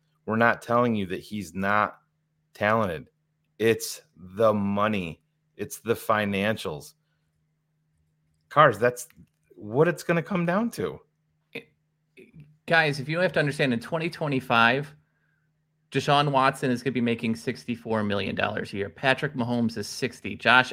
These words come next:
Speaker 2: Allen's is fifty-six and a half. Russell Wilson is fifty-five and a half. Aaron Rodgers will still be making fifty plus million. Matt Stafford is fifty million. Joe Burrow is forty-six. Derek Carr is forty-six. Kyler Murray is forty-six.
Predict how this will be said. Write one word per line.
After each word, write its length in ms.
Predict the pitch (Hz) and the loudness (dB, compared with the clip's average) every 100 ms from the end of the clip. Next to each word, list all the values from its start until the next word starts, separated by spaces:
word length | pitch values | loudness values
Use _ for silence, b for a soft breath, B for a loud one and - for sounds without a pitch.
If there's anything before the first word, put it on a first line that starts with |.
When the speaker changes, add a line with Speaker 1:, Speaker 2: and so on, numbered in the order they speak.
| - | -2
Speaker 2:
Allen's 400 | 120 120 117 - | 0 0 -2 -6
is 160 | - | -10
fifty-six 640 | - 127 120 113 123 - | -6 -6 -4 -6 -6 -4
and 80 | 113 | -2
a 40 | 104 | 2
half. 360 | 107 98 - | 2 2 0
Russell 320 | 120 117 131 | -4 -2 -4
Wilson 360 | 110 123 123 117 | 0 0 2 -2
is 160 | 110 - | -4 -6
fifty-five 640 | - 131 120 117 110 107 | -6 -4 -2 2 4 4
and 100 | 101 | -2
a 40 | |
half. 400 | 98 101 92 - - | 0 0 0 -2 -2
Aaron 280 | 127 131 | 0 2
Rodgers 500 | 110 113 117 110 - | 4 4 4 0 -8
will 80 | 98 | -10
still 220 | - - | -8 -4
be 120 | 107 104 | -4 -2
making 380 | 101 101 104 | -4 -4 -6
fifty 380 | 101 - 113 110 | -8 -6 -6 -8
plus 320 | - 107 - | -8 -8 -8
million. 280 | 104 104 - | -6 -6 -4
Matt 280 | 82 120 - | -2 -2 -4
Stafford 480 | - 117 117 117 - | 0 4 4 2 -6
is 120 | - | -6
fifty 300 | - 107 - | -8 -8 -8
million. 400 | 98 98 - - - _ _ _ | -8 -6 -8 -10 -16 _ _ _
Joe 240 | - 127 | 2 2
Burrow 460 | 117 127 127 127 107 | 4 4 6 6 4
is 140 | 110 | -2
forty-six. 680 | - 120 104 101 - 92 - | -6 -4 -4 -6 -6 -6 -6
Derek 340 | - 127 120 - | 0 0 0 -6
Carr 360 | - 127 120 | -4 2 4
is 160 | 101 107 | 2 -2
forty-six. 720 | - 113 - - - 95 - | -6 -4 -4 -8 -8 -8 -8
Kyler 360 | - 127 120 117 | -2 0 0 0
Murray 440 | 110 120 123 101 | 0 0 0 -2
is 120 | - | -8
forty-six. 800 | - 110 107 110 - - - - | -8 -6 -6 -8 -10 -12 -12 -20